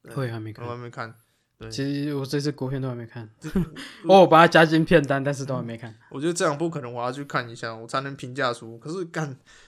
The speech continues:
Speaker 1: 同学们，他是给我的冲击就很，很大了欸。
Speaker 2: 嗯，嗯。
Speaker 1: 哎呀，我不知道其他部看不看得下去。
Speaker 2: 可能有点难。
Speaker 1: <laughs> 对啊。你
Speaker 2: 应该说不同，不同印象的冲击，
Speaker 1: Yeah。
Speaker 2: 不同方面啊。
Speaker 1: 嗯。
Speaker 2: 对，对，对。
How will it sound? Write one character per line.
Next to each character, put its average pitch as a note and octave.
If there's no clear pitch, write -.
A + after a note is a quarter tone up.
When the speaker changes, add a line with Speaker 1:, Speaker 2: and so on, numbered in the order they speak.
Speaker 1:
同 D#3+
学 E3+
们， F3
他 E3+
是 E3+
给 D#3+
我 D3
的 C3
冲 D3
击 C3+
就 C#3
很， A#2
很 A2
大 B2
了 A#2
欸。 -
Speaker 2:
嗯， A2+
嗯。 A2
Speaker 1:
哎 E2
呀， F2+
我 C3
不 C3
知 D#3+
道 F3+
其 D#3
他 D3+
部 D3+
看 C3+
不 B2+
看 B2+
得 B2
下 A#2
去。 A#2
Speaker 2:
可 D#3+
能 C3+
有 C#3
点 C3+
难。 A2
Speaker 1:
<laughs> -
对 F3
啊。 E3
你 F#3
Speaker 2:
应 G#3+
该 A#3+
说 G#3+
不 -
同， C3
不 -
同 C3+
印 D3+
象 C3+
的 B2+
冲 B2
击， -
Speaker 1:
Yeah。 A2+
Speaker 2:
不 D3
同 B2+
方 B2
面 A#2+
啊。 A2
Speaker 1:
嗯。 A#2
Speaker 2:
对， A2+
对， G#2
对。 G2+